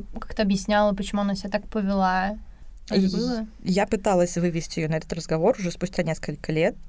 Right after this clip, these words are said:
Speaker 2: э, с вопросами: "Мам, ты же понимаешь, что твоя реакция была неадекватной". Она сказала, что да, она это понимает, что бить меня не следовало, м, наказать меня как-то было нужно, потому что это все равно неправильно, аморально вообще, фу, спать с парнями в четырнадцать лет, как так можно?
Speaker 1: Мгм.
Speaker 2: А, и,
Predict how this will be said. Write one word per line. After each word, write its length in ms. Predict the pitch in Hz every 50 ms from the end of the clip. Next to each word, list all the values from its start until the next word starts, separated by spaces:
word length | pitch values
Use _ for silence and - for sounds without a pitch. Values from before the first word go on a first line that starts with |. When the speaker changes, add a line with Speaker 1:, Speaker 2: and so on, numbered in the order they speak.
| - - -
Speaker 2:
э, 200 | 175 165 160 160
с 80 | - -
вопросами: 460 | - - - 180 175 - - 170 165
"Мам, 120 | 165 165
ты 120 | 165 165 160
же 80 | -
понимаешь, 340 | - 180 165 170 170 165 160
что 100 | - 170
твоя 200 | 151 - 165 151
реакция 320 | 160 156 151 - - 160 147
была 160 | 151 156 143
неадекватной". 760 | 147 147 143 151 147 - 175 196 254 302 - 277 262 269 - - - - - - - - - - - - -
Она 280 | - 190 196 185 180 180
сказала, 380 | - - 175 160 175 160 160 160
что 440 | - - - 165 151 147 139 - - -
да, 220 | - 190 185 175 156
она 160 | 156 151 151
это 100 | 147 151
понимает, 540 | - - 147 151 156 180 220 254 294 311 285
что 160 | - - 180
бить 240 | 160 170 170 - - -
меня 100 | - 147
не 60 | 151
следовало, 600 | - - 190 233 269 277 269 277 269 262 262 254 240
м, 200 | - 185 175 175
наказать 300 | 180 175 - 170 170 160 -
меня 80 | 160
как-то 240 | 160 165 156 - - 151
было 200 | 151 151 147 151
нужно, 400 | 151 185 262 349 - 277 269 269
потому 320 | - 185 - 156 160 160
что 140 | - - -
это 100 | - -
все 120 | - - 156
равно 120 | 160 160
неправильно, 520 | 156 147 - - 156 143 135 139 143 139
аморально 420 | 139 139 139 139 135 127 131 127 131
вообще, 260 | 135 127 - - 135
фу, 180 | - - 147 131
спать 260 | - - - 131 -
с 20 |
парнями 320 | - - 147 139 135 127 135
в 40 | -
четырнадцать 400 | - - 151 135 - - - -
лет, 160 | 247 - -
как 180 | - - - -
так 140 | - -
можно? 260 | 175 185 - - - - - - - - - - -
Speaker 1:
Мгм. 240 | 226 196 208 214 - - - - - -
Speaker 2:
А, 340 | - 185 185 185 180 180 175
и, 240 | 175 170 175 170 -